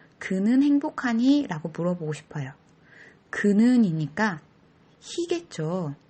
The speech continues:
근데 he는 주어가 어떻게 되죠? he는 주어가 삼 인칭 단수이니까 비동사가 is로 변하겠죠. 그럼 is he happy?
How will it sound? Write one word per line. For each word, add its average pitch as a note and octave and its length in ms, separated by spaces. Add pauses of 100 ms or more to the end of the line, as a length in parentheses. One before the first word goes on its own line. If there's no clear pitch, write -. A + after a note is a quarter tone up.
(220)
근데 G3+ 460 (360)
he는 C4 560 (200)
주어가 E3+ 420
어떻게 D3 340
되죠? D#3+ 320 (1160)
he는 D4 380 (220)
주어가 F#3+ 560
삼 B3+ 260
인칭 C4 300
단수이니까 E3+ 1000 (680)
비동사가 G3+ 760 (260)
is로 F#3+ 480
변하겠죠. D#3+ 880 (520)
그럼 A#3 340 (540)
is E3+ 340
he B3 180
happy? G#3+ 680